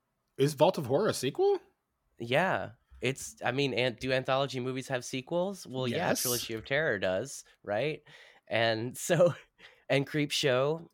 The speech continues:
Speaker 2: But yeah, there's, Vault of Horror is a sequel. It's, like, the same company. Like, I, it was, I think it was advertised as a sequel. I've always thought of it as a sequel.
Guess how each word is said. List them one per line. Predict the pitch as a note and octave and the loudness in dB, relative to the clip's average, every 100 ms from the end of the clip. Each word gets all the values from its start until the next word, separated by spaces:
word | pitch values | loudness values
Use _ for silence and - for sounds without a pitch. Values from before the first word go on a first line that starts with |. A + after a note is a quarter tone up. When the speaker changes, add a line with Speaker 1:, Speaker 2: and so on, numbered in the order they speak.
| _ | _
Speaker 2:
But | C3+ B2+ B2+ | -6 -2 0
yeah, | D#3 D#3+ | 2 0
there's, | A#2 B2+ B2 | 2 -2 -4
Vault | A#2 B2+ D#3 | 0 0 0
of | D3+ | -2
Horror | D#3 F#3 C3 | -2 -2 -2
is | G#2 C3+ C3+ | -2 -4 -4
a | B2 | -10
sequel. | - E3 - F2+ F#2+ | -10 -10 -10 -10 -10
It's, | F#2 - | -10 -10
like, | G#2 - | -10 -10
the | |
same | A2 A2 G#2 B2+ | -10 -6 -6 -8
company. | A#2 G#2+ B2+ C3 D3 C3+ | -6 -8 -6 -8 -8 -6
Like, | G#2 F#2+ - _ _ _ _ _ _ _ _ - | -6 -8 -12 _ _ _ _ _ _ _ _ -2
I, | A#2+ | -2
it | B2 B2 | 0 -2
was, | A#2 A2+ - - - | -4 -6 -10 -14 0
I | A2 | 0
think | B2 | 2
it | |
was | G#2 | -2
advertised | - D#3+ A#3 F#2 - - | 0 0 -2 -6 -6 -8
as | F2 | -14
a | - | -14
sequel. | - E2 G2+ F#2 | -14 -12 -8 -2
I've | G2 D3+ | 0 0
always | B2 E2+ | -2 -6
thought | - E2+ | -6 -6
of | E2+ | -6
it | E2+ | -8
as | D#2 - | -10 -10
a | |
sequel. | - F2 D2+ D#2 F#2+ C3 | -14 -14 -12 -10 -10 -12